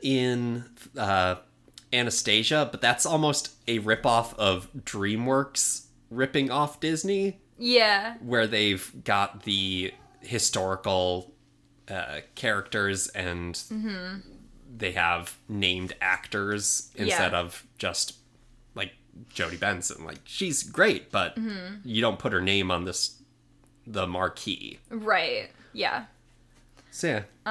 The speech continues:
Speaker 2: Um, they did, Don Bluth did also do a Snow White movie called Happily Ever After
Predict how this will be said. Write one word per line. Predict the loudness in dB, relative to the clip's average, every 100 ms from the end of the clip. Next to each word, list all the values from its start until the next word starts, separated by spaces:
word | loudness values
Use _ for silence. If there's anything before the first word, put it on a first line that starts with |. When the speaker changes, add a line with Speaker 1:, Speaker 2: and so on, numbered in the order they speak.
| 0 2 0
Speaker 2:
Um, | -2 -6 -10
they | 2 8 8 8
did, | 2 6 6 4 0 -4 -20 -12 -2
Don | 2 4 4
Bluth | 2 -2 0
did | 2 4
also | 4 2 2 0 0 0
do | -2 -6 -4 -4 -2
a | -4
Snow | -4 -6 -6 -4 -2
White | 0 0 0 -2 -8
movie | -8 -8 -10 -10 -10 -10
called | -6 -4 -4 -6 -12
Happily | -14 -12 -12 -8 -8 -6 -4
Ever | -4 -4 -4
After | -4 -6 -8 -8 -8 -8